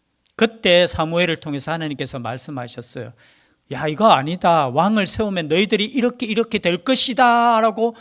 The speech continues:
미리 예언했어요. "너희들에게 세금을 걷어들이고 그 세금을 통해서 또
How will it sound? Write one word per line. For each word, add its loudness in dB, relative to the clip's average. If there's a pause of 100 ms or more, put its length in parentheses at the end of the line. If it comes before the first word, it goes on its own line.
(240)
미리 0
예언했어요. -8 (880)
"너희들에게 4
세금을 4
걷어들이고 -2
그 -2
세금을 -2
통해서 -6
또 -6